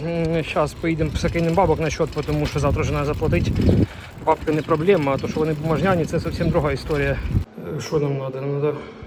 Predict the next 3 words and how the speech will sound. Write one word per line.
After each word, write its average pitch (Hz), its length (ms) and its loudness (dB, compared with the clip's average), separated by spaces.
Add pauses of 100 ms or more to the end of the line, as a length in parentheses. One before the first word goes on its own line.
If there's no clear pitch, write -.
(240)
українська, 156 760 -2 (460)
минуточку, 143 580 -4 (720)
внесення. 147 680 -4